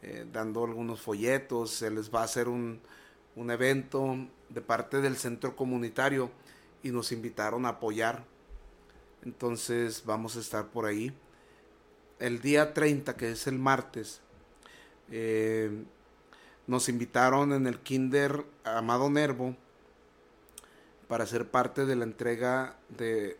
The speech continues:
un premio, eh, o la coronación de un sort-, bueno, de un,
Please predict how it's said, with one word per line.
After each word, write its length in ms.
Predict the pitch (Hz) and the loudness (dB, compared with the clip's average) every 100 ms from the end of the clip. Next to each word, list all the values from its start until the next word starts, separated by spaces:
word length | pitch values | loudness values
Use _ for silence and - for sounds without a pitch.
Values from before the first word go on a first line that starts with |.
| - | -6
un 160 | 127 | -6
premio, 600 | 123 135 135 135 135 131 127 - - - - - - - - - | -2 2 2 4 2 0 -4 -14 -20 -20 -20 -20 -20 -20 -20 -12
eh, 600 | 113 110 110 110 110 110 | -6 -2 0 0 0 -2
o 180 | 104 117 | -2 0
la 180 | 117 113 | 2 0
coronación 800 | - 117 120 117 - 139 151 143 - - - - - - - - - | 0 0 0 -2 0 2 2 -2 -8 -20 -20 -20 -20 -20 -20 -20 -20
de 300 | - 117 117 | -12 -4 0
un 600 | 113 120 120 123 123 127 | 0 0 0 2 2 0
sort-, 480 | 123 - 131 123 - 117 | -2 0 0 0 -6 -6
bueno, 280 | 120 117 110 | -4 -4 -2
de 100 | 113 | -2
un, 800 | 117 123 127 131 131 120 107 | 0 0 0 0 -2 -2 -6